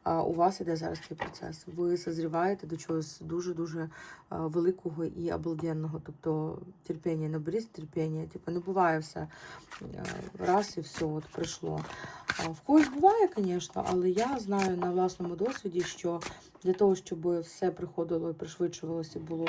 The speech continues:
дуже швидко, м, це треба бути мега усвідомленою особистістю.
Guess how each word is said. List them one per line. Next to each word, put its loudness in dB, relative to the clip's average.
дуже 2
швидко, -2
м, -10
це -6
треба 6
бути 0
мега 0
усвідомленою -4
особистістю. -8